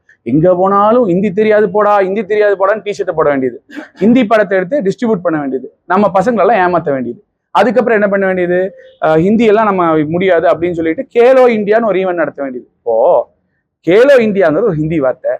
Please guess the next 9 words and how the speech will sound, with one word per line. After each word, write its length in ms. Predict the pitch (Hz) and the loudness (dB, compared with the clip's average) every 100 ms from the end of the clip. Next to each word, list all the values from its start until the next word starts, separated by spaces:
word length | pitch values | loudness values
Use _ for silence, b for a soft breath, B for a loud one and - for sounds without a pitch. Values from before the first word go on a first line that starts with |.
| _ _ - | _ _ -4
அந்த 340 | 156 196 185 | -2 0 0
ஈவெண்ட்டை 440 | 180 214 254 233 | 2 2 2 2
இங்க 160 | 262 190 | 0 0
நடத்தியே 380 | 160 165 175 214 | 0 0 0 0
ஆகணும்னு 240 | 180 175 | 0 0
யார் 180 | 165 147 | 0 -2
சொன்னா? 400 | 143 127 127 135 - | -2 -6 -6 -8 -4
இவரா 260 | 131 147 180 | 0 0 0
போறாரு, 420 | 180 180 180 190 | 0 2 2 -2